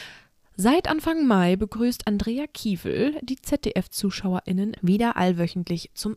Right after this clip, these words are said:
Fernsehgarten. Und dort gab es diesmal etwas ganz Besonderes zu feiern:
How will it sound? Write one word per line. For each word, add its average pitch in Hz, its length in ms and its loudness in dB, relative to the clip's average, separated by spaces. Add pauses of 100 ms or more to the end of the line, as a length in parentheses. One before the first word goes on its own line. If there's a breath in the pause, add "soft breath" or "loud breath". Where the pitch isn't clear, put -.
Fernsehgarten. 202 1000 -2 (320 loud breath)
Und 202 220 0
dort 233 240 -4
gab 220 180 -8
es - 140 -6
diesmal 196 340 -4
etwas 180 300 -4 (100)
ganz 170 300 2
Besonderes 156 420 -6
zu - 100 -8
feiern: 175 380 -2